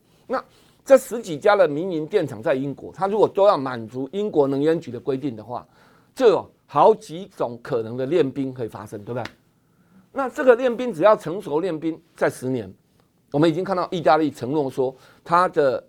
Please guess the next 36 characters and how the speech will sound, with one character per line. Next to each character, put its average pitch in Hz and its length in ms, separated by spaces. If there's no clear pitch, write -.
电 175 240
厂 98 220
在 165 160
它 156 140
的 135 100
周 147 220
围 127 200
必 147 160
须 131 220
要 127 200
embedded 139 680
的 104 180
一 170 100
个 170 160
比 107 220
率 143 160
的 110 260
储 120 180
能 107 140
设 113 180
施， - 180
二 151 80
零 127 140
三 123 180
零 117 100
年 104 180
哦。 95 120
所 202 140
以 196 60
你 151 80
看， 170 220
英 208 180
国 214 180
有 120 80
想 123 240
法， 120 160